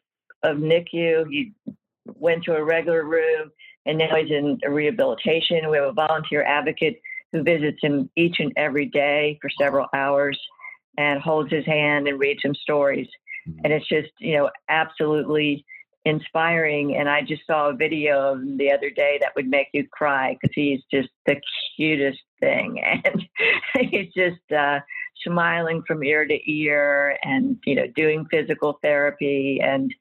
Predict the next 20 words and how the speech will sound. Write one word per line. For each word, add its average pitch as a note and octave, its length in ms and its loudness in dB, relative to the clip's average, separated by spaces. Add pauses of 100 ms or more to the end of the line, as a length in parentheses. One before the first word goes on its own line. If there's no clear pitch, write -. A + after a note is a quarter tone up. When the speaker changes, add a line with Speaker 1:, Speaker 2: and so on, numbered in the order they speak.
(480)
Speaker 1:
you D#3 80 -2
know, C#3+ 80 2
we're, C#3+ 160 0
we're D3 240 0
hopeful C#3+ 760 -2
that, C#3 300 0 (220)
um, C#3 420 0 (280)
he'll E3 180 0
be C#3+ 180 0
able C#3 440 0
to C#3+ 340 0
recover C#3 680 0 (380)
fully D3 340 0 (100)
from, C#3+ 380 0 (300)
from D3+ 200 0
his C#3+ 180 -2
injuries. D3+ 540 0
But E3+ 100 0
when F3+ 160 2
I F3+ 180 -2